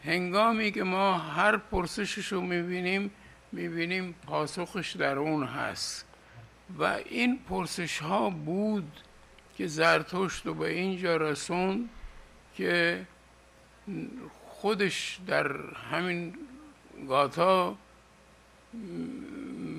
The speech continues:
به ما میگه که این جهان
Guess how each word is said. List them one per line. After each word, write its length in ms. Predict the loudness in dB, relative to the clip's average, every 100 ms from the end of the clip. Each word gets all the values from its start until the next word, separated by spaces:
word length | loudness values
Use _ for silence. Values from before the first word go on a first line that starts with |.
| -2
به 120 | 0
ما 240 | 4 4
میگه 640 | 4 2 -2 -2 0 2 2
که 440 | 4 4 4 2 -2 -16 -20 -20 -20 -20 -12
این 640 | -2 2 4 4 0 -4 -10 -20 -20 -20 -20 -20 -20 -20 -20 -20 -20 -20 -20 -20 -20 -16 -8
جهان 840 | 0 0 2 2 4 4 2 -2